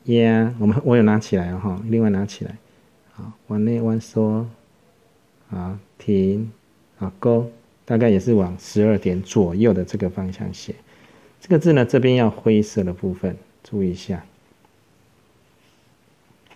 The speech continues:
好，接下来再写这一个，这个是飞的，这个是九啦，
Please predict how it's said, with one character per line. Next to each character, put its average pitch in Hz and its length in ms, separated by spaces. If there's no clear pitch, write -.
好， 90 300
接 120 120
下 110 200
来 98 120
再 101 200
写 85 260
这 - 160
一 117 140
个， 107 200
这 120 120
个 113 100
是 113 160
飞 113 300
的， 92 280
这 160 120
个 151 40
是 170 100
九 92 400
啦， - 200